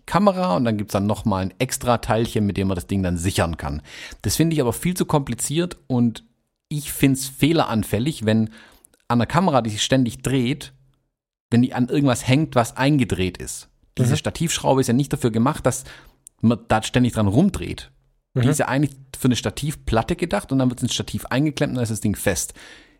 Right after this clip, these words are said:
Speaker 1: Dadurch, dass es aber an einem Gurt baumelt, ist immer wieder Drehung an dieser Schraube dran.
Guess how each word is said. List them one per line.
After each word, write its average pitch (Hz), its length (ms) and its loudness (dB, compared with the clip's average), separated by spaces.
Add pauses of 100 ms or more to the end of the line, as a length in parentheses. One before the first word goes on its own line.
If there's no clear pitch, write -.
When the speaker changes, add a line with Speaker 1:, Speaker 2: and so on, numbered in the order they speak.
(200)
Speaker 1:
Dadurch, 139 260 4
dass 139 140 0
es 135 60 -6
aber 113 220 0
an 113 120 2
einem 101 160 0
Gurt - 300 -2
baumelt, 113 440 4
ist - 280 -6
immer 165 320 2
wieder 139 220 0
Drehung 127 680 2
an 131 220 4
dieser 123 240 0
Schraube 120 400 0
dran. 80 260 -4